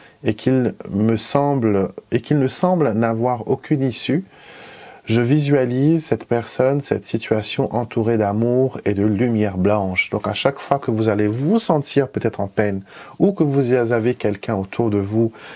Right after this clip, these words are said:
qui a de la peine, laissez cette personne, euh, en, visualisez plutôt cette personne entourée d'amour et de lumière blanche comme dans une bulle.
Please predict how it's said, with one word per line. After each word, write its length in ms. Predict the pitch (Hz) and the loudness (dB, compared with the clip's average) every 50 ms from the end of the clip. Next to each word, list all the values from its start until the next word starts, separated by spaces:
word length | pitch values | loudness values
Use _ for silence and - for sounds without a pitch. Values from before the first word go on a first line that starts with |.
| - - _ - | -20 -20 _ -12
qui 360 | - - 127 131 127 120 - - - | -4 0 0 2 2 2 0 0 0
a 140 | 110 113 | -2 0
de 80 | 110 98 | 2 2
la 120 | 95 95 | 2 0
peine, 460 | 98 - - 123 143 151 131 101 92 - - - - - - - - - - - - - | 0 0 0 2 2 2 0 -2 -4 -6 -10 -18 -20 -20 -20 -20 -20 -20 -20 -10 -2 2
laissez 340 | 135 147 156 156 - - 156 | 2 2 2 2 2 0 0
cette 240 | 156 - 127 - - | 2 0 -2 -2 -2
personne, 720 | - 113 107 - - - - 113 113 117 117 120 107 - - - | -2 -4 -2 -4 -2 0 0 2 2 0 0 -2 -4 -6 -6 -6
euh, 140 | - 87 73 - | -6 -6 -2 0
en, 180 | - 131 147 120 | 0 0 0 0
visualisez 920 | 82 87 92 - - 110 117 151 165 156 170 156 127 127 117 113 131 135 | -2 -4 -4 -2 -2 2 2 2 4 4 2 2 2 0 2 2 2 0
plutôt 220 | 135 - 110 120 | 0 -2 -4 -2
cette 200 | - - 98 - | -2 -2 -4 -4
personne 420 | - 101 104 101 - - 131 127 - - | -4 -4 -4 -2 -4 -4 -4 -4 -4 -2
entourée 500 | - 156 170 151 - - 135 123 131 127 | -2 0 0 -2 -2 -2 0 0 2 2
d'amour 680 | 117 101 95 101 113 120 120 123 127 131 139 139 - - _ - | 2 0 0 0 0 0 0 2 2 2 0 -2 -6 -8 _ -2
et 60 | 98 | 0
de 100 | 98 98 | 2 2
lumière 360 | 92 104 113 110 101 98 95 | 2 2 2 2 2 2 0
blanche 320 | 92 90 92 101 107 107 | 0 2 2 0 0 -2
comme 180 | - - 95 95 | -2 -2 -2 0
dans 100 | 92 90 | -2 -2
une 280 | 87 - 87 87 87 90 | -2 -2 -2 0 0 2
bulle. 440 | 104 135 143 131 104 90 82 80 | 4 4 4 4 2 0 0 -2